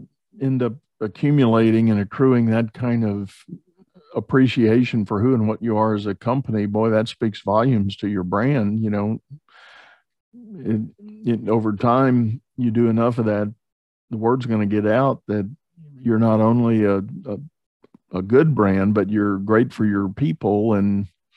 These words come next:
people like supporting that kind of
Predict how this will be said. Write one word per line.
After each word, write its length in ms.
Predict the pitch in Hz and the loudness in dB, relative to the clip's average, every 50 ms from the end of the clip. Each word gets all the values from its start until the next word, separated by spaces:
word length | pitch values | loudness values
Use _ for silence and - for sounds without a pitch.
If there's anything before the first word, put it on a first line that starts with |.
| - - - _ _ _ _ _ - | -20 -20 -20 _ _ _ _ _ -14
people 340 | - 165 - - 127 120 117 | -12 -12 -8 -6 -4 -2 0
like 300 | 113 110 117 120 117 - | 0 0 0 -2 -4 -8
supporting 640 | - - - 107 - - 151 160 165 147 107 101 | -12 -10 -10 -6 -2 0 2 4 4 4 4 4
that 280 | 101 95 101 110 - - | 4 4 2 0 -2 -4
kind 280 | - 120 110 110 113 107 | -2 0 2 4 4 4
of 320 | 98 98 98 95 - - | 2 2 0 -2 -4 -10